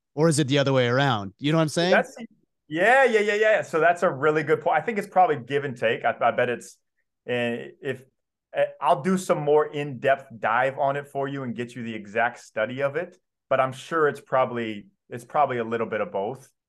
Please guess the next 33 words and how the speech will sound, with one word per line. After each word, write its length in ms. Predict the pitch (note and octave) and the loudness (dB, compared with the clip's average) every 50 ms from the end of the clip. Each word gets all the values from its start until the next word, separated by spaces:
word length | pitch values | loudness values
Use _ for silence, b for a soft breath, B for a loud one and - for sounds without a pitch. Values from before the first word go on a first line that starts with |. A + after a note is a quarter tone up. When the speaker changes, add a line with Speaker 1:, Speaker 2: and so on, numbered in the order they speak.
| _ | _
Speaker 1:
I 80 | - D3+ | -4 -2
mean, 140 | F3 F3+ F3 | 0 0 0
I 60 | F#3 | 0
Speaker 2:
People 120 | F3+ G3 | -2 -2
Speaker 1:
just 100 | - A#2+ | -4 -4
Speaker 2:
who 80 | B2 A#2+ | -2 0
Speaker 1:
look 140 | - A2+ A2 | 2 2 2
Speaker 2:
are 40 | D#3+ | 2
Speaker 1:
at 120 | D3+ D3 | 0 -2
it 180 | D3 C#3 A#2+ - - _ - | -2 -4 -8 -10 -16 _ -12
and 120 | C#3 C#3+ | -8 -6
Speaker 2:
Yeah. 60 | C3+ C3+ | -6 -2
Speaker 1:
think 340 | D#3+ D#3 D3+ C#3+ B2 - - _ _ - | -2 -2 -2 -2 -4 -8 -16 _ _ -6
if 180 | C#3+ C#3+ - | -6 -4 -2
you 140 | D3+ D#3 D#3 | 0 0 2
have 220 | D3 D#3 D#3+ D#3 D3+ | 2 2 2 0 0
a 40 | |
higher 400 | C3 A2+ C3 C#3 C#3 C#3 C#3 C3+ | -2 -2 -2 0 0 2 2 0
I 120 | B2+ B2 A#2+ | 0 -2 -4
Q, 340 | G#2+ - - C3+ C#3 C#3 C3 | -6 -8 -6 -6 -4 -4 -2
and 100 | C3 C#3+ | -4 -4
I, 60 | - - | -4 -4
I, 200 | C3 C#3 C#3+ D3 - | -2 -2 -2 0 0
I 100 | C#3 D#3+ | 0 0
don't 160 | D#3 C3 A2+ | 0 -2 -4
know. 260 | G#2+ G2+ G#2 G#2 G#2+ | -6 -8 -8 -8 -8
I 60 | A2+ | -6
mean, 180 | A#2 A#2 A2+ A2+ | -4 -4 -2 -2
I, 140 | A2+ A#2 - - | -2 -4 -4 -4
I'm 160 | A2+ B2+ B2+ | -4 -2 -2
just 320 | A#2+ A#2+ G#2+ - - _ - | -2 -4 -4 -6 -8 _ -8
kind 180 | B2 A#2 A2 | -6 -4 -4
of 80 | G#2+ | -6